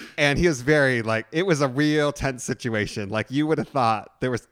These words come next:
they were gonna, they were gonna fight. It was gonna be a fight. Like, honestly, you were like, "Oh man, this isn't gonna go well." Um, and I just remember sitting there thinking, "Boy, you know, this is not something that needed to happen. Any of what's happening right now does not." And I don't know why I'm there.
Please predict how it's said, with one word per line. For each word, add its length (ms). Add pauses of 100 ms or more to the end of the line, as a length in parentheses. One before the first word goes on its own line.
they 120
were 160
gonna, 200 (180)
they 80
were 60
gonna 160
fight. 340
It 60
was 80
gonna 160
be 80
a 40
fight. 380 (220)
Like, 260
honestly, 540
you 140
were 80
like, 200
"Oh 140
man, 300
this 180
isn't 220
gonna 180
go 140
well." 340 (480)
Um, 400 (380)
and 140
I 60
just 220
remember 240
sitting 200
there 120
thinking, 400
"Boy, 420 (240)
you 140
know, 260
this 300
is 180
not 260
something 240
that 100
needed 340
to 120 (140)
happen. 460 (100)
Any 280
of 100
what's 160
happening 340
right 180
now 200
does 200
not." 140
And 100
I 80
don't 100
know 80
why 260
I'm 100
there. 160